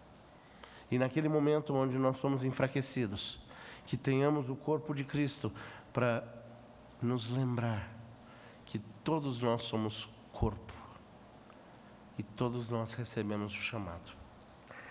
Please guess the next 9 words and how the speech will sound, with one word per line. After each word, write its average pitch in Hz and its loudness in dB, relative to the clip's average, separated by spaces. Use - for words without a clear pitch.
É 262 0
isso 202 0
que - -2
a 147 2
gente 143 0
prega 143 4
lá 135 4
no 139 0
Japão. 135 -2